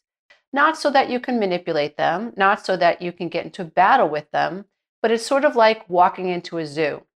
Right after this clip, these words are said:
and recognizing, "Oh, that's the lion's den and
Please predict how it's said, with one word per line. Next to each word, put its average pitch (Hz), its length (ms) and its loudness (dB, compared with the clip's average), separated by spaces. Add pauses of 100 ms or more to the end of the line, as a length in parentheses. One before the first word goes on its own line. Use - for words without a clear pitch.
(340)
and 175 160 0
recognizing, 170 840 0
"Oh, 214 280 4
that's 143 300 0
the 254 100 -2
lion's 202 500 2
den 156 420 -4 (360)
and 160 360 -2